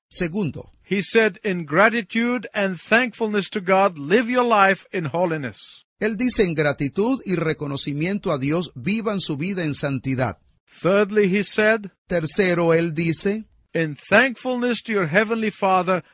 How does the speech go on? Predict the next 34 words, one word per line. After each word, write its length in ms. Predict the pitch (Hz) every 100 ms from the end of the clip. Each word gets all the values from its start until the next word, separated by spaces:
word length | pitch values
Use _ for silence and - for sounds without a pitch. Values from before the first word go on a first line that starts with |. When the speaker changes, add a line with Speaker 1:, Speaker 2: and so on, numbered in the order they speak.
| _ 131
Speaker 2:
live 440 | 139 170 240 247
a 60 | 247
life 420 | 214 170 160 - -
in 240 | 160 131
reverence 500 | 165 180 170 175 -
to 100 | -
God." 460 | 147 156 151 120 98 _ _
Speaker 1:
"En 180 | 160 151
agradecimiento 840 | 131 135 131 131 143 160 240 254
a 20 |
su 180 | - 151
Padre 320 | 165 165 160
Celestial, 680 | - 156 156 185 143 117 104 _ _
vivan 560 | 107 160 156 190 240 233
una 240 | 151 147 131
vida 460 | 131 208 214 226
en 100 | 165
reverencia 800 | 139 139 120 120 156 175 202 190
a 140 | - 139
Dios." 480 | 135 117 87 - - _ _ -
Speaker 2:
How 200 | 165 202
do 100 | 190
you 100 | 202
show 220 | - 208
respect 640 | 196 180 - 196 151 -
to 80 | 151
God? 320 | 147 156 117 - _ -
Speaker 1:
¿Cómo 260 | 262 254
muestra 420 | 180 202 - 175
usted 320 | 139 - 160 165
su 160 | -
respeto 540 | 147 131 - 156 147 147
a 60 |
Dios? 420 | 127 131 156 -